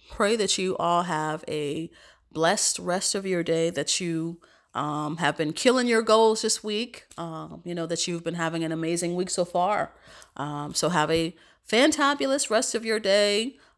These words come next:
End the week, you know, on a high note. Um, treat yourself, take yourself out, do something nice for yourself, um, you know, and just be the fabulous, uh, wonderful, wonderful people that you are,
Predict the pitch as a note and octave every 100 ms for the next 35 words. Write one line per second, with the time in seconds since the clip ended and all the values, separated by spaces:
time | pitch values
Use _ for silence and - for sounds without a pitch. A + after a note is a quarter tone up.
0 | _ - G#3+ A#3 G#3+ A3+ A#3 A#3 - -
1 | - G3 F#3+ G3+ E3 E3 D#3 F#3 G3+ G#3
2 | G3 G#3 A3 - _ _ _ - E3 D#3+
3 | D3+ E3+ - B3+ C4 A3+ G#3 - A3 A#3
4 | - - A#3 - A#3 A#3+ G#3+ A3 G3 G3+
5 | F#3+ G#3+ A#3 A3 A3+ G3 F#3+ F#3+ A3 -
6 | A#3 G#3 G#3+ - G3+ C#4 - - - -
7 | - - F3 E3+ E3 E3+ E3+ G3 - G3
8 | A#3+ C4 C4+ D4 D4 D4 D4 B3 C#4 C4
9 | C4+ - - - - _ _ _ _ -
10 | A#3 A#3+ - - A3+ C4 C4 A#3 A#3+ -
11 | G#3+ A#3+ A#3+ - A#3 A3+ A#3+ C4 - _
12 | _ _ _ _ _ - - C#4+ C4 C4+
13 | - C4+ D4 - -